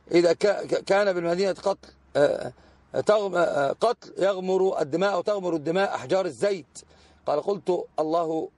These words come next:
ورسوله أعلم.' قال: 'تأتي من أنت منه'، اللي هو ولي الأمر يعني. قال: 'قلت: وألبس السلاح؟' قال: 'شاركت القوم إذن.' قلت: 'فكيف أصنع يا رسول الله؟' قال: 'إن خشيت أن يبهرك شعاع السيف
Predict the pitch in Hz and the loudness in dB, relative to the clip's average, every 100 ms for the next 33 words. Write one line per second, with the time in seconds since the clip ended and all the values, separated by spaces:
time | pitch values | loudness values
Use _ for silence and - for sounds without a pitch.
0 | _ _ 139 143 135 170 160 147 127 - | _ _ -4 -2 -2 0 0 0 -2 -2
1 | 165 143 147 127 - - _ _ 139 143 | -2 -2 -4 -6 -14 -20 _ _ -2 -2
2 | 139 165 - 147 143 165 147 165 185 147 | 0 -2 -2 -6 -4 -4 -2 -2 -2 -4
3 | 131 _ 147 180 202 190 175 165 139 156 | -8 _ -2 0 2 0 0 -2 -4 -10
4 | 117 - - - _ - 160 165 202 160 | -14 -20 -20 -20 _ -2 0 2 0 2
5 | 180 165 180 160 165 - - 127 - 151 | 0 0 -2 -2 -2 -4 -8 -8 -2 0
6 | 208 240 - - 156 151 - 143 175 - | 2 0 -4 -2 0 0 0 0 0 -4
7 | - 175 160 147 220 220 170 123 - - | -2 -2 0 0 2 0 0 -8 -18 -20
8 | - _ 226 202 175 160 165 160 175 - | -20 _ 2 4 2 4 4 4 2 2
9 | 160 135 139 131 - 147 135 135 117 - | 0 2 2 0 0 0 0 -2 -4 -10
10 | _ _ 160 170 170 151 185 190 160 156 | _ _ 0 0 -4 -6 -2 0 2 2
11 | 165 185 165 180 180 - 151 160 156 - | 2 0 0 0 -2 -2 0 0 -2 0
12 | 196 196 247 | 0 0 -2